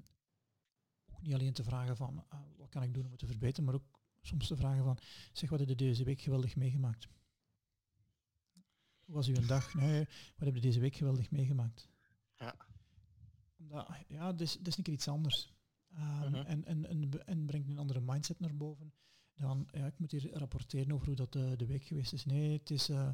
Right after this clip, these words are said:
Speaker 1: ik, ik, ik kan niet iets vertellen dat me verbaasd heeft, waar ik van gecharmeerd was. Of, eh, ik heb een klant die, ehm, het zijn, ze hebben drieduizend vijfhonderd medewerkers, die heeft, die hebben elke medewerker, eh, een boeket bloemen gestuurd.
Speaker 2: Ja.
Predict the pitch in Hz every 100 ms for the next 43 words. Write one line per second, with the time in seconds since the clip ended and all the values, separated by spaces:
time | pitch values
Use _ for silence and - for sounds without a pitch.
0 | - - _ _ _ 135 139 - - _
1 | _ - - - - 160 147 143 - -
2 | 151 156 151 123 120 123 139 139 139 156
3 | 135 - 147 131 117 117 131 120 135 -
4 | 143 131 123 - 135 143 135 - _ _
5 | _ - - 139 123 - 139 170 - -
6 | - - - 135 127 127 - - 143 127
7 | 127 127 131 - _ - 170 147 151 165
8 | 139 131 143 139 143 - 147 135 123 -
9 | 117 143 160 - 165 147 143 - - -
10 | 165 143 147 160 - 151 151 156 151 170
11 | 165 - - 165 160 170 185 139 - 143
12 | 120 151 143 131 139 131 - _ _ _
13 | _ _ _ _ _ - 160